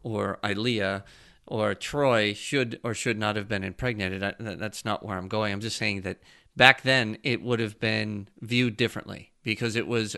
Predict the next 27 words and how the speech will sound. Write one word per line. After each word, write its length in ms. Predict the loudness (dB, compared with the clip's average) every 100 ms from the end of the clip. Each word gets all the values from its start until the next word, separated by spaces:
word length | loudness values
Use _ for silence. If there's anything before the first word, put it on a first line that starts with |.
| -8
a 60 |
very 240 | -2 0 0
different 300 | -2 -6 -4
mindset 440 | -4 -4 -6 -8 -8
at 160 | -10
that 180 | -10 -10
time. 220 | -8 -8
Things 280 | -2 0 0
were 120 | -2
changing 500 | -4 -2 -2 -2 -4
and 80 | -4
changing 400 | -4 -4 -4 -6
fast, 540 | -2 0 0 -4 -10 _ -20 -20 -20 -20 -20 -10
and, 420 | -2 2 2 2
um, 420 | 2 2 0 -4 -12 _ -6
and, 200 | -2 -2 0
and 120 | 0
I 80 | 0
think 240 | 0 -2
this, 300 | -2 -2 -4
this 360 | -6 -4 -4 -4
would 160 | -2
have 220 | -2 -4 -4
been 280 | -4 -4 -8
a 100 | -10
fascinating 680 | -2 2 2 0 -4 -2 -4
show 400 | -4 -2 -2 -2